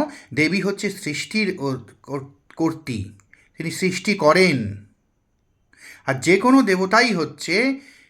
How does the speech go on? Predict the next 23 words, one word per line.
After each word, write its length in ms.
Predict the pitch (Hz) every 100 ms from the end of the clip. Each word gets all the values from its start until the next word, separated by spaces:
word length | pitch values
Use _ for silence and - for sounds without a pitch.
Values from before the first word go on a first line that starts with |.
| _ 113
লয়ের 640 | 120 147 180 214 220 202
কর্ত্রী, 580 | 151 135 - 117 101 98 _ _ _ _ _ _ _ _ _ 127
লয়ের 420 | 143 180 208 196
কর্তা, 380 | 139 127 - 113
তিনি 220 | 151 156
লয় 340 | 131 147 160
করেন 440 | 131 127 113 107 104
তারা, 240 | 92 95
যে 140 | 95 175
কোনো 240 | 226 214
দেবতাই। 520 | 123 98 98 - - - - - - - _ _ _ _ _ _ _ _ _ _ _ _ _ _ - 143
দেবতার 340 | 185 196 220
মধ্যে 200 | 220 220
মায়ার 360 | 175 165 180 196
ব্যাপারটা 380 | 190 202 -
একেবারে 300 | 196 180 185
নেই 280 | 175 156 196
বললেই 440 | 180 175 175 170 131
চলে। 300 | 113 92 90 _ _ _ _ _ _ _ _ _ -
সবাই 360 | 180 196 208
আইন 460 | 196 170 202 240 233
রক্ষা 380 | 196 196 - 175
করেন 460 | 175 190 254 240